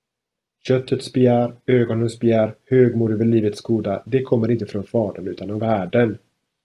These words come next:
Och världen och dess begär förgår, men den som gör Guds vilja förblir i evighet."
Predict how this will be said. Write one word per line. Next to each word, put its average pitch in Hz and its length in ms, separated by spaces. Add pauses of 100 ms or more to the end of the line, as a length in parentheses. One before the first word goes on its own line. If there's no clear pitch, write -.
(600)
Och 101 120
världen 143 400
och 135 160
dess 117 320
begär 92 520 (120)
förgår, 110 640 (360)
men 98 140
den 95 140
som 95 180
gör 120 180
Guds 127 220
vilja 107 380 (120)
förblir 98 420 (100)
i 104 360
evighet." - 440